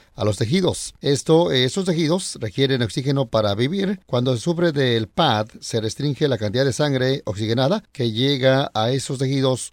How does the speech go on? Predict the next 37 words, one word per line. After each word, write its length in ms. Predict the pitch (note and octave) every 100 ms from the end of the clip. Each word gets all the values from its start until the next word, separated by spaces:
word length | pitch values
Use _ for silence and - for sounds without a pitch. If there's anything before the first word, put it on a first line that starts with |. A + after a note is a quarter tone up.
| _
u 160 | A#2 C#3
órganos. 680 | F#3+ D3 F#2+ - - - - -
Eso 320 | B2+ - D#3
puede 200 | D3 B2+
derivar 480 | A#2+ A2+ B2 D#3+ D#3 A#2+
en 100 | A2
consecuencias 800 | A#2+ A2 G#2+ C#3 C3 D3 C#3 -
que 140 | -
estoy 240 | G#2 C#3+ D3
seguro 400 | F#3 C#3 G3+ -
que 140 | -
vamos 340 | A2+ C3+ B2+ A#2+
a 80 |
cubrir 300 | G2+ G#2+ C#3
aquí. 340 | A#2 - F#3 G2+ -
La 60 |
enfermedad 560 | G2 G#2 G2+ A2 C3+ C3+
arterial 580 | A2+ G#2 A2 B2+ C#3 C3+
periférica 560 | A#2 A2 D3 C#3 F3+
es 120 | D3 C3+
una 420 | C3+ C3+ B2 G#2
afección 600 | G2+ A2 F#2+ C3+ C#3 -
adquirida 520 | - - B2+ D3 G#3+ -
y 140 | A2+
en 80 | A2+
eso 260 | C3 - C#3
difiere 460 | A#2+ - C3+ C3+
la, 460 | A#2+ A2 G2+ G2+ G2+
de 80 | A#2
la 40 |
insuficiencia 680 | A#2 A2+ G#2+ D3+ D3 D3+ C#3
venosa, 420 | A2+ C#3 D3+ G#3 -
que 220 | - B2+
es 80 | C#3+
principalmente 640 | C#3 A2+ C3 C3 C#3 B2 B2+
un 140 | C3
problema 500 | A#2 A2+ B2+ B2+